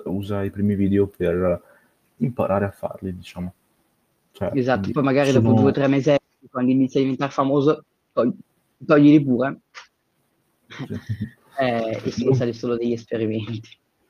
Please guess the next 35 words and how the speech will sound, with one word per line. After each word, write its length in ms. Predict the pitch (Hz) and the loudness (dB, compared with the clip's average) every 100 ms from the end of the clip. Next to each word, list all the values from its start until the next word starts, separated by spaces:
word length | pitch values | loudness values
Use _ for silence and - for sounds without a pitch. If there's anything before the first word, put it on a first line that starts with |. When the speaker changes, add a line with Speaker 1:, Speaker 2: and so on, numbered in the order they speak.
| _ _ _ _ _ | _ _ _ _ _
Speaker 1:
non 260 | 107 104 135 | -4 0 2
cancellarli 520 | 139 117 107 117 117 | 2 0 2 2 4
come 140 | 113 104 | 2 2
ho 40 | |
fatto 300 | 104 - 120 | 0 0 2
io, 440 | 104 107 107 98 - | 4 4 4 2 -2
m-, 200 | 92 - | -8 -6
mettili 320 | 95 101 98 | -4 -2 0
Speaker 2:
Ecco, 380 | 127 113 - 127 - | 2 2 0 -4 -4
Speaker 1:
privati. 300 | 113 92 - - | -6 -6 -10 -12
Speaker 2:
privati. 560 | 123 110 110 - 113 - _ - - _ _ _ - | -8 -6 -4 -4 -4 -6 _ -20 -20 _ _ _ 2
L'unica 320 | 151 160 165 | 6 6 4
Speaker 1:
Così 140 | 175 | 4
Speaker 2:
cosa 60 | 113 | 4
che 40 | 117 | 4
Speaker 1:
sono 180 | 123 113 | 4 4
Speaker 2:
terrei 380 | 147 147 156 | 4 4 4
Speaker 1:
archivi. 200 | 151 - 139 | 2 0 0
Speaker 2:
è 140 | 143 | 2
un 260 | 143 135 135 | 2 0 0
eventuale 500 | 131 135 147 131 131 | 0 -2 0 0 2
video 220 | 131 135 | 2 0
di 100 | 127 | 0
presentazione 720 | 123 123 139 135 131 143 123 | -4 -2 -2 -2 -4 -4 -2
iniziale, 680 | 117 113 - 135 107 101 101 | 0 -2 -2 -2 0 -4 -10
per 140 | 110 | -16
far 180 | - 110 | -14 -10
vedere 300 | 117 123 113 | -4 -2 -2
che 120 | - | -6
magari 440 | 117 117 117 117 - | -6 -2 -2 -4 -6
il 120 | 120 | -6
canale 340 | - 127 131 | -4 -2 0
non 200 | 123 120 | 0 0
l'hai 180 | 123 131 | 2 2
aperto 640 | 123 127 117 - - 110 | 2 2 2 -2 -4 -6